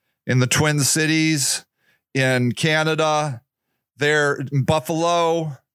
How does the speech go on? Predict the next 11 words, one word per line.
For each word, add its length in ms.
Buffalo, 1000
I 120
understand 600
that 80
homeless 320
services 440
are 160
horrendous 720
in 140
Buffalo. 800
Um, 580